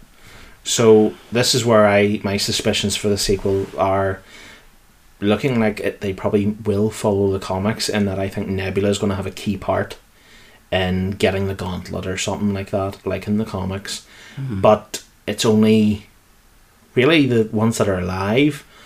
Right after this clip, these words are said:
Speaker 1: are our O G, original
Speaker 2: Mm-hmm.
Speaker 1: crew
Speaker 2: Yep.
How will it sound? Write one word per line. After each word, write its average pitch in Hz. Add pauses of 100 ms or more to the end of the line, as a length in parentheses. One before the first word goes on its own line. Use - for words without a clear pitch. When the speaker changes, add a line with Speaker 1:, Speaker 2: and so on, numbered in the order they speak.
(480)
Speaker 1:
are 104
our 101 (720)
O 110
G, 113 (540)
original 107
Speaker 2:
Mm-hmm. 104
Speaker 1:
crew 123 (200)
Speaker 2:
Yep. 98